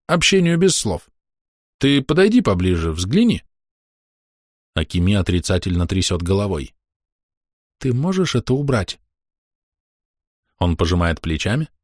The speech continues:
встряхивает левой кистью, и ледяной рисунок меркнет, исчезает, шлёпаясь на пол прозрачными каплями обычной воды.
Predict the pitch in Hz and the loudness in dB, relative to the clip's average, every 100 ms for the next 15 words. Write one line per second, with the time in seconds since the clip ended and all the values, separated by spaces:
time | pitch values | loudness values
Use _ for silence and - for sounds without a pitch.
0 | _ - 160 175 110 92 92 90 90 - | _ -4 0 0 0 -2 0 0 0 0
1 | 165 - 139 120 _ _ _ 101 101 104 | -2 0 -2 -2 _ _ _ 0 2 4
2 | 110 113 104 - 113 98 - 101 151 - | 4 4 2 2 2 0 0 0 0 -2
3 | 143 - _ - 87 - 98 143 135 - | -4 -4 _ -4 -2 0 2 4 2 2
4 | 117 117 110 - 123 123 110 107 101 113 | 2 4 2 2 2 2 2 2 2 2
5 | - 107 98 117 117 110 104 101 - 113 | 0 0 2 0 2 2 2 0 0 0
6 | 123 113 - | 0 -2 -6